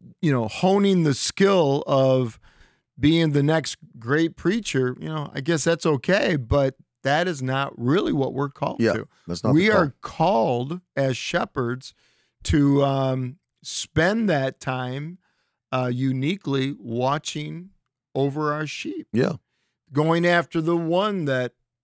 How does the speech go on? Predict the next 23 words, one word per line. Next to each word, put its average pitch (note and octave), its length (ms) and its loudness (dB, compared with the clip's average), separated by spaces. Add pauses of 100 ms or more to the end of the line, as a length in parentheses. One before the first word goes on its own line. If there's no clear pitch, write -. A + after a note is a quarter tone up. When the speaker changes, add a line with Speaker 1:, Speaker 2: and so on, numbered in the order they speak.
(720)
Speaker 1:
goes C#3+ 260 0
astray F3 640 -4
and A#2+ 100 -8
Speaker 2:
Sure. C3+ 180 0
Speaker 1:
so F3 140 -4
on. C3+ 80 -8 (280)
And D3+ 180 -2
to D3+ 120 -4
know, D#3+ 800 0 (380)
have D#3 280 2
en-, C#3+ 160 -2 (100)
enough D#3 480 0
intimacy D#3+ 920 -2 (380)
in D3+ 180 2
the C3+ 80 0
spirit F3 540 2
and C#3 140 -2
also C#3+ 540 0
in D3+ 280 -2
the B2+ 100 -2
church F#3+ 480 -2
to C#3+ 140 -4
understand C#3 1000 -8